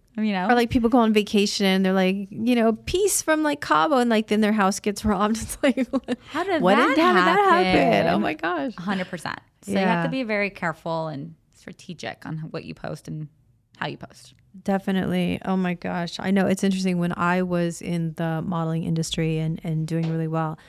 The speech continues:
Speaker 2: no one would ask us how many followers you had. It had nothing to do with it.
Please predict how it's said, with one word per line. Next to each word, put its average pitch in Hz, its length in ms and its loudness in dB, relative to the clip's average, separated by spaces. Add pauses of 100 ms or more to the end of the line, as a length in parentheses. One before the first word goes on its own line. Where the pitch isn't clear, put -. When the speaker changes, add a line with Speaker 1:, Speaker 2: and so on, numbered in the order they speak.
(280)
Speaker 2:
no 196 220 2
one 247 220 2
would 180 160 0
ask - 400 -6
us 160 220 -6
how - 180 -8
many 165 200 -4
followers 156 640 -6
you 170 100 -6
had. 156 500 -6
It 196 80 -4
had 202 180 -2
nothing 190 580 -2
to - 160 -8
do 175 180 -4
with 208 160 -6
it. 185 300 -10